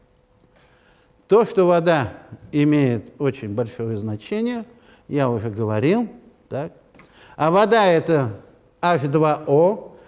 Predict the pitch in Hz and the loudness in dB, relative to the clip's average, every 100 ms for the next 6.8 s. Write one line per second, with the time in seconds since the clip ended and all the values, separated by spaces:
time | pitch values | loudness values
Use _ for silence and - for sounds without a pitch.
0 | - _ - 196 214 185 170 - 139 202 | -20 _ 0 4 4 4 2 2 2 4
1 | 185 170 131 139 175 208 - - - _ | 4 4 4 4 2 0 -10 -20 -20 _
2 | _ _ _ _ _ _ _ - - - | _ _ _ _ _ _ _ -20 -12 -2
3 | 160 220 - 185 185 214 190 185 180 - | 2 4 4 2 6 6 6 4 2 -2
4 | - 208 214 196 131 - - - - - | -2 0 2 4 2 -4 -20 -20 -12 0
5 | 180 196 190 170 - 170 170 - 147 113 | 4 4 4 2 2 2 2 0 -2 -2
6 | 101 156 160 151 135 143 196 - | 0 0 2 2 4 2 2 -2